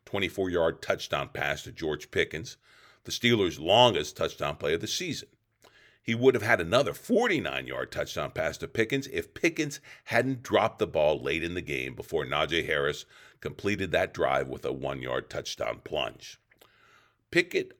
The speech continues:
offense put up thirty points on the board for the first time this season.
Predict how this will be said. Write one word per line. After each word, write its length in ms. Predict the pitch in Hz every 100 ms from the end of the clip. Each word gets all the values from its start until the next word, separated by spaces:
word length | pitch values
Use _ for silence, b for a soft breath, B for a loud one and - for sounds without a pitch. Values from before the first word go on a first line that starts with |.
| -
offense 560 | 107 123 - - 78
put 180 | - 104
up 160 | 107 -
thirty 380 | - 151 165 165
points 420 | - 190 233 -
on 120 | 90
the 80 | 71
board 360 | 71 80 90
for 120 | - 85
the 100 | 85
first 400 | - 78 - -
time 280 | 65 58
this 180 | 60 60
season. 480 | - 92 82 -